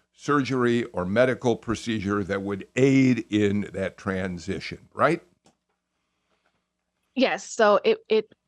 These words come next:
Speaker 2: you know, it bars healthcare professionals from, uh, allowing anyone who's a minor, that's the, that's the age they put on it, anyone who is a minor from getting,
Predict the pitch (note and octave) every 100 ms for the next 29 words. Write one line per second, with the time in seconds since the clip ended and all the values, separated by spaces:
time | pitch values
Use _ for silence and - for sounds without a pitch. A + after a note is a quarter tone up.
0 | _ - G#3+ G3 F3 F#3 - F#3 F#3+ G3
1 | G3 F#3+ - - G3+ - G3+ F#3 F#3 F3+
2 | - F3+ E3+ - - E3 E3+ D#3+ F3 F3
3 | - D#3 E3+ E3+ D#3 B1+ - F#3 E3+ F#3
4 | F3 E3+ E3 E3+ E3 _ _ _ _ _
5 | _ - A3 A3+ A3 A3 G3 F#3+ F3+ C#3+
6 | F#3 D#3 - E3+ D#3+ E3+ - D#3+ - D3+
7 | E3 E3 E3 D#3+ B2+ - - F3+ F3 F3+
8 | F3+ F3 F3 E3 D#3+ D#3+ D#3 - E3+ E3+
9 | E3 E3 D#3+ D#3+